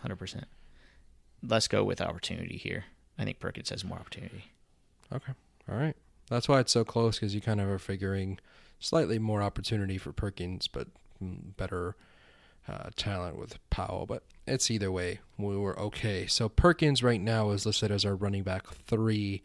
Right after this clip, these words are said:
Speaker 1: Which is basically
Speaker 2: We'll likely
Speaker 1: put our flex, maybe.
Speaker 2: might also be our bench wa-, uh, running back, depending
Speaker 1: Most
Speaker 2: on
Speaker 1: likely.
Speaker 2: what we do at the wide receiver
Speaker 1: Most likely,
Speaker 2: position.
Speaker 1: 'cause there's really good wide receivers here. Jameson Crowder
Speaker 2: Ooh.
Speaker 1: is still here.
Speaker 2: Hey,
Speaker 1: Um,
Speaker 2: hey, Dale.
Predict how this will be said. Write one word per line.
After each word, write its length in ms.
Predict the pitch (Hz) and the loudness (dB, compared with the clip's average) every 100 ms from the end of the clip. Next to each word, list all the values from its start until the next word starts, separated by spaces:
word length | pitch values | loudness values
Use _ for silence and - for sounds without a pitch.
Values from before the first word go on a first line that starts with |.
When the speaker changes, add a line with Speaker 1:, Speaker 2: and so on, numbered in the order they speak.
| 95 | -8
Speaker 1:
Which 160 | 90 | -6
is 100 | - | -6
basically 300 | - 110 113 | 2 4 4
Speaker 2:
We'll 60 | 113 120 | 6 6
likely 340 | 123 131 117 | 6 4 4
Speaker 1:
put 100 | 101 | 2
our 80 | 87 | -2
flex, 380 | - 87 - - - - - | -6 -8 -4 -6 -8 -16 -14
maybe. 300 | 85 - - - - _ - | -12 -10 -12 -14 -20 _ -16
Speaker 2:
might 340 | 147 160 156 139 | -6 6 8 12
also 260 | 120 - 113 | 10 10 6
be 180 | 107 | 4
our 100 | 101 | 2
bench 460 | 95 - 101 104 - | 0 0 0 2 0
wa-, 180 | 95 - | -2 -4
uh, 200 | - 95 95 | -2 -2 -2
running 300 | 95 95 95 | -2 -2 -2
back, 260 | 90 92 | -2 -2
depending 200 | - 110 | 4 6
Speaker 1:
Most 140 | 95 92 | 6 2
Speaker 2:
on 60 | |
Speaker 1:
likely. 180 | 90 - | 0 -2
Speaker 2:
what 60 | 95 | -6
we 60 | |
do 180 | 92 95 | -2 -2
at 100 | - | -2
the 60 | 80 | -4
wide 200 | 80 - | -4 -4
receiver 300 | - - - | -4 -2 0
Speaker 1:
Most 140 | 107 | 0
likely, 140 | - - | -2 -2
Speaker 2:
position. 160 | - | 0
Speaker 1:
'cause 100 | 104 | 2
there's 200 | 110 95 | 2 2
really 240 | 98 101 92 | 0 0 0
good 140 | 92 | 0
wide 180 | 90 92 | -2 -2
receivers 420 | 90 - 95 87 | -4 -4 -2 0
here. 160 | 95 92 | 0 0
Jameson 440 | - 110 107 110 | 0 2 2 0
Crowder 460 | 95 104 95 90 107 - - - | 0 0 0 2 0 -2 -8 -6
Speaker 2:
Ooh. 580 | 156 214 113 92 - 58 - | -4 0 -2 -2 -6 -10 -6
Speaker 1:
is 160 | 113 92 | -4 0
still 260 | - 113 90 | 2 2 0
here. 360 | 98 95 101 - - - - - | 0 0 -2 -4 -18 -20 -20 -2
Speaker 2:
Hey, 220 | 170 180 | 6 6
Speaker 1:
Um, 200 | 98 90 - - | 6 0 -12 -12
Speaker 2:
hey, 140 | - 131 | 6 6
Dale. 340 | 113 143 107 | 10 10 8